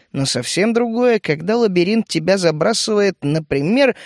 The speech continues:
в жерло проснувшегося вулкана. Хотя, если вдруг такое произойдёт, все мои щиты вряд ли помогут.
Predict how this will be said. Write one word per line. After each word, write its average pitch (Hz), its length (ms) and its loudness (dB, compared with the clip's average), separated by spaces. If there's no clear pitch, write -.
в 131 80 -12
жерло 247 480 0
проснувшегося 247 840 -2
вулкана. 214 560 -6
Хотя, 135 380 -6
если 240 360 -2
вдруг 208 280 -2
такое 170 320 2
произойдёт, 147 800 0
все 151 180 0
мои 147 220 2
щиты 151 320 0
вряд 151 260 2
ли 165 80 0
помогут. 131 580 -4